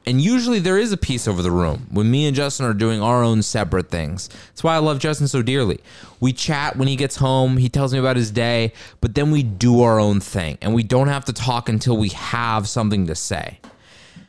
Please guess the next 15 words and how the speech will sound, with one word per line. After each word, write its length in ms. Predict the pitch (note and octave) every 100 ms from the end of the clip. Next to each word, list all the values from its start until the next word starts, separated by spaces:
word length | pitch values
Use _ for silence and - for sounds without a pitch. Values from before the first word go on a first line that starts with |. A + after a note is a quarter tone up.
| _ _ _ _ _ -
And 200 | A#2+ B2+
you 80 | D#3
usually 840 | D#3 E3+ F3 E3 C#3 C3+ B2 G#2 - _ _ -
feel 280 | - D3
compelled 580 | C3 B2 G#2+ C3 B2 G2+
to 120 | - G2+
have 360 | - D3 E3
to 60 | A#2+
have 300 | G2+ G2 F2+
something 300 | G2+ F2+ F2+
to 80 | E2
say. 380 | - D2+ D2 F#2 _ _ _ _ _ _ _ _ _ _ _ _ - _ _ _ _ _ _
And 140 | A#2 B2+
you 80 |
did. 260 | C3+ F3+